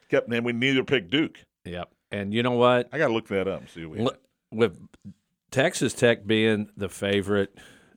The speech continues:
Speaker 2: once again, Vegas says Texas Tech gonna win this game. And I think it's the kind of team that Duke does not wanna play because they're gonna be physical with those guards. They're just as physical. And that makes it a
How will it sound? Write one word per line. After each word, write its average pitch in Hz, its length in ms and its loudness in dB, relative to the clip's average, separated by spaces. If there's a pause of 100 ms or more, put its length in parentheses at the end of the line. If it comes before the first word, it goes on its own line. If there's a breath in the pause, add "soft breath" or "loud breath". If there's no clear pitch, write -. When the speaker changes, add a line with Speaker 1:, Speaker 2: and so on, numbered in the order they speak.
(140)
Speaker 2:
once 101 220 -4
again, 110 480 0 (340 soft breath)
Vegas 110 400 0
says 98 640 0 (580)
Texas 131 240 -6
Tech 131 220 0
gonna 95 140 -4
win 95 120 -4
this 85 160 -8
game. 90 300 -10 (640)
And 90 500 -6 (240)
I 95 80 0
think 117 240 -4
it's 110 140 -6
the - 80 -10
kind 107 200 0
of 101 80 -2
team 107 220 -4
that 95 160 -6
Duke 101 240 -6
does 95 220 -8
not 87 180 -8
wanna 98 160 -4
play 107 340 -4 (560)
because 92 380 -8
they're 98 100 -2
gonna 92 140 -2
be 90 80 -6
physical 104 580 -4
with 104 140 -2
those 92 160 -4
guards. 101 600 -4
They're 92 120 -8
just 92 220 -8
as 92 120 -8
physical. 117 640 -4 (480 soft breath)
And 90 760 -12
that 92 180 -14
makes 95 320 -12
it 90 160 -10
a - 80 -20